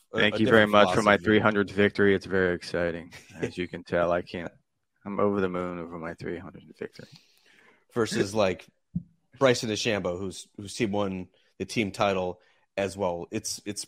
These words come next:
Speaker 1: more of, like, a Mike McDaniels, Andy Reid, like, all, we're all welcome here. Uh, what sort of,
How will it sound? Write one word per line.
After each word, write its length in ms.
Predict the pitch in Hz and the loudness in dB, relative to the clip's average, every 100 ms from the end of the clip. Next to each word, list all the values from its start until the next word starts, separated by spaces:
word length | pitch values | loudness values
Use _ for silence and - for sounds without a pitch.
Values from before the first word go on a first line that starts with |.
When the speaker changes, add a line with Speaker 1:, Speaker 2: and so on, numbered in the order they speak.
| - | -2
Speaker 1:
more 160 | 117 | 2
of, 60 | 104 | 4
like, 180 | 101 95 | 4 0
a 40 | |
Mike 260 | 98 110 - | 2 2 2
McDaniels, 680 | 101 - 107 101 95 95 101 | -4 -2 0 0 -2 -2 -2
Andy 280 | 98 95 | -2 -4
Reid, 260 | 90 98 92 | -8 -8 -8
like, 180 | 95 95 | -8 -4
all, 220 | 104 95 | -4 -2
we're 140 | 107 101 | 0 0
all 260 | 98 90 - | 0 -4 0
welcome 360 | 110 101 104 | 0 0 -4
here. 360 | 98 98 92 87 _ - _ | -4 -2 -4 -8 _ -20 _
Uh, 140 | - 90 | -4 -2
what 180 | 92 - | -2 -2
sort 180 | 110 | -2
of, 220 | 95 80 | -2 -6